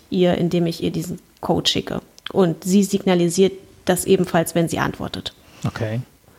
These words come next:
Speaker 2: Das ist aber schon sehr, also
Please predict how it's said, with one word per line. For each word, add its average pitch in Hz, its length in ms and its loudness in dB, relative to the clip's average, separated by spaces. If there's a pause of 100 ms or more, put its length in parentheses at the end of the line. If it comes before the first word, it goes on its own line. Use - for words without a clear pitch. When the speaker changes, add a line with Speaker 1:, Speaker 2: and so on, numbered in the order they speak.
(120)
Speaker 2:
Das 127 80 0
ist 131 40 0
aber 151 120 6
schon 131 260 4
sehr, 143 520 6 (840)
also 117 400 0